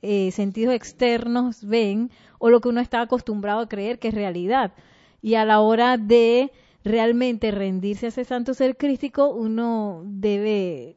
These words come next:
como quien dice, apagar todos los, todos los monitores externos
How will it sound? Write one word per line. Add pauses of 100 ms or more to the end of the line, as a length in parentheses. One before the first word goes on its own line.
(140)
como
quien
dice,
apagar
todos
los, (640)
todos
los
monitores
externos